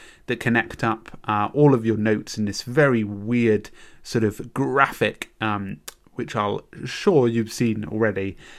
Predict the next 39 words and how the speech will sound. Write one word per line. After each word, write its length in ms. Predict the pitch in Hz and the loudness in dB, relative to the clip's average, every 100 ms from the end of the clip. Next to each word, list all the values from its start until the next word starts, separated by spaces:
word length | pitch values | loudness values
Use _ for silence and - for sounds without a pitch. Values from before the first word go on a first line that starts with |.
| - - | -8 4
But 120 | 170 | 6
they 220 | 196 185 | 6 4
basically 540 | 170 185 - - 156 | 2 0 0 -4 0
announced 540 | 139 135 131 131 - - | 2 4 2 2 -4 -6
their 120 | 110 | -4
pricing, 720 | 110 - 123 127 - 156 165 135 | -6 -2 0 2 2 2 2 -4
well, 420 | 117 110 104 98 - | 2 4 2 -2 -2
pre-announced 640 | 208 170 110 104 104 - | 4 4 4 0 -4 -4
it 100 | 104 | -4
because 260 | - 113 | -2 -4
they're 100 | 110 | -2
sort 340 | 104 - - 131 | -4 -4 0 0
of 80 | 113 | 2
planning 300 | 117 110 104 | 2 2 0
to 100 | 104 | -2
roll 240 | 101 101 | -2 -2
out 200 | 107 - | -4 -6
soon. 440 | - 120 113 110 - _ _ _ _ _ _ - - | -2 2 2 0 -6 _ _ _ _ _ _ -20 -4
Um, 260 | 120 117 113 | 2 2 4
and 320 | 175 202 - - _ - | 4 4 -2 -12 _ -4
it 160 | 226 | 0
is 160 | 262 214 | 2 0
fairly 300 | - 180 139 | 2 2 4
high, 280 | 113 101 104 - - | 2 0 -2 -8 0
um, 280 | 123 120 | 2 2
but 280 | 107 127 123 - - - - | 2 2 2 -2 -18 -12 4
obviously 360 | 160 170 175 | 6 6 4
for 140 | 151 135 | 4 2
general 680 | 120 147 151 143 143 131 - | 6 6 6 6 6 4 0
users 560 | 135 127 147 131 135 123 | -6 0 2 4 2 -2
it 140 | 123 | -2
will 100 | 113 | -2
be 180 | 110 113 | 0 -2
fifteen 840 | 110 - 147 - - 143 135 123 | -4 -4 -2 -2 -4 -2 0 0
dollars 380 | 117 127 123 120 | 0 2 2 0
per 220 | - 120 | -2 -2
month, 540 | 110 110 139 - - - - | 0 0 0 -2 -10 -14 -6
and 320 | 110 107 107 | -2 -2 -4
for 440 | - 107 101 101 | -4 -4 -2 -2